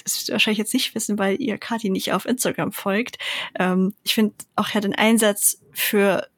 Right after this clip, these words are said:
andere Menschen in jeglicher Hinsicht so toll. Ich musste schon bei Schicksalsschlägen jetzt hier daran denken, weil du ja zum Beispiel auch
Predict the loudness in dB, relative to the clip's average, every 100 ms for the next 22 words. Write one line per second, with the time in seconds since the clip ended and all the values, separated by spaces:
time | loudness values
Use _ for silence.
0 | _ 0 2 4 4 4 4 4 4 6
1 | 4 2 0 2 2 4 2 0 -2 2
2 | 4 2 0 -6 -8 -6 -2 0 2 2
3 | 4 4 0 -14 -20 _ -2 2 4 2
4 | 2 2 2 2 2 2 2 2 0 2
5 | 2 2 2 4 4 4 0 -10 -10 0
6 | 2 4 4 2 -2 -2 -2 0 -2 -4